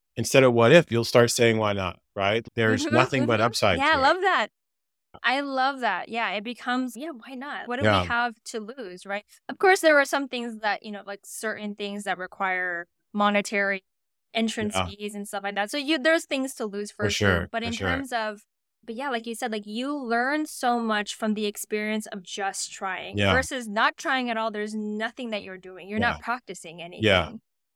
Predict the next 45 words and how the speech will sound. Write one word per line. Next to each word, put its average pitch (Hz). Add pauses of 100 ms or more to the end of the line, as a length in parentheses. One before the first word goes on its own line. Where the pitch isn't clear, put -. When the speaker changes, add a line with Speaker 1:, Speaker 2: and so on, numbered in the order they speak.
Speaker 2:
And 208
yeah, 240
it's 226
really, 240
th-, 214
and 247
I 269
love, 269 (580)
I 254
tell 277
my 262
students 247
all 226
the 226
time, 320
it's 226
like, 208
graphic 226
design 392
is 349
such 262
a 277
great 220 (580)
field 294
because 233
it's 233
the 240
one 247
space 226
where 208
you're 214
used 233
to 226
receiving 202
feedback, 226
Speaker 1:
Right. 185
Speaker 2:
that 214
when 233
you 220
do 262
finally 220
receive 202
feedback, 185 (440)
"Oh, 254
okay." 190